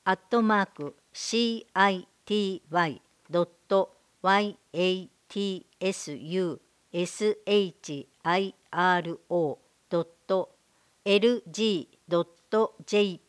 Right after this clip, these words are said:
ピー。備えない人に聞いてほしい防災力アップセミナー。災害情報の正しい選び方がわかり、迷わない避難判断が身につく講演です。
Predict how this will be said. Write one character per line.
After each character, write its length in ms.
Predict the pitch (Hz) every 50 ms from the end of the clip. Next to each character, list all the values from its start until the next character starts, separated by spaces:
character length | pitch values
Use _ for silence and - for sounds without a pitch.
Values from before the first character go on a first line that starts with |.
| _ _
ピ 360 | - 180 180 151 113 - -
ー。 80 | _ _ _ _ _ _ _ _ _ _ _ _ _ _ _ _ _ _ _ _ _ _ _ _ _ _ _ _ _ _ _ _ _ _ -
備 360 | - - 233 226 247 262 269
え 60 | 269
な 140 | 247 247 220
い 80 | 214
人 240 | 208 - - - 185
に 280 | 180 170 175 175 - _ -
聞 160 | - 196 202
い 60 | 196
て 140 | - 190 180
ほ 180 | 156 165 170
し 140 | 156 - -
い 260 | 175 170 151 - - _ _ _ _ _ _ _ _ _ -
防 200 | 165 196 240 254
災 280 | - - 240 214 214 196
力 360 | 202 202 - 190 190 185 - _
ア 80 | 175 175
ッ 60 | - - -
プ 100 | 220 208
セ 180 | - - 208
ミ 140 | 202 185 165
ナ 260 | 151 143 127 127 135
ー。 120 | - _ _ _ _ _ - - - - _ _ _ _ _ _ _ _ _ _ _
災 300 | _ - - 247 254 254
害 220 | 247 262 254 247 220
情 200 | 226 240 240 233
報 280 | - - 185 175 160
の 240 | 156 160 165 151 - _ -
正 340 | - 208 208 240 247 240
し 340 | - - 247 240 220 190 - -
い 80 | 185
選 160 | 185 208 208
び 100 | 185 190
方 280 | - - 185 - 180 170
が 120 | 165 160
わ 100 | 151 147
か 140 | - - 165
り、 180 | 156 156 151 - _ _ _ _ _ _ _
迷 240 | 185 196 214 220 233
わ 200 | 254 254 247 240
な 160 | 214 190 165
い 140 | 160 156 - -
避 180 | - - 202
難 260 | 202 233 233 233 240
判 280 | 233 - 233 226 226 214
断 220 | 190 190 175 165
が 100 | 156 151
身 120 | 147 151 165
に 160 | 185 202 196
つ 140 | - - -
く 120 | - 165
講 280 | 151 - 175 175 160 156
演 260 | 156 151 143 139 135
で 140 | 131 139 139
す。 220 | - - - -